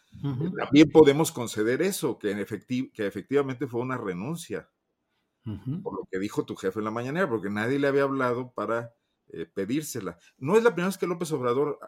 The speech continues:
Speaker 2: eh, le jala las orejas a alguien y no significa necesariamente que, que esté.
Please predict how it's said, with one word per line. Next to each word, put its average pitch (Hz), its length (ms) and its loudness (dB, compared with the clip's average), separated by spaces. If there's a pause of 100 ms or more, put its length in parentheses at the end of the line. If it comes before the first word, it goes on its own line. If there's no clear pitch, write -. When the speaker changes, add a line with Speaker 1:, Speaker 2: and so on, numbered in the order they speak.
Speaker 2:
eh, - 100 -18 (800)
le 104 80 -4
jala 151 240 0
las 131 180 -2
orejas 120 440 -4
a 98 100 -2
alguien 127 400 -4 (240)
y 110 100 -8
no 123 160 -2
significa 123 560 -8
necesariamente 104 960 -6 (420)
que, 80 320 -6
que - 80 -18
esté. 92 680 -4